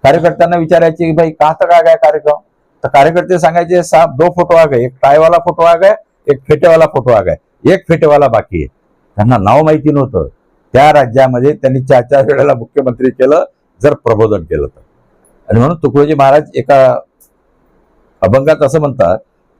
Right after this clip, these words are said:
"बुद्ध राज्य करी जगावर, हाती न घेता तलवार, त्याचे एकच मुख्य कारण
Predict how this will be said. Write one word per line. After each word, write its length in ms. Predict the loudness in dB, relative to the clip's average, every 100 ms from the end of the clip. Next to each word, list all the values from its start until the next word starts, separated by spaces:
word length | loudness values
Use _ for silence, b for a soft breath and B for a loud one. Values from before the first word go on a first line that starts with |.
| -4
"बुद्ध 240 | -4 2 4
राज्य 360 | 4 4 0
करी 220 | -2 -2 0
जगावर, 400 | 2 4 4 2
हाती 340 | 0 -2 0
न 60 | -2
घेता 300 | -2 0 0
तलवार, 480 | 0 -2 0 -2 -6 _ _ _ _ _ _
त्याचे 260 | -2 -2 -4 0
एकच 360 | 0 0 -4
मुख्य 320 | -2 -4 -2 0
कारण 360 | 2 2 0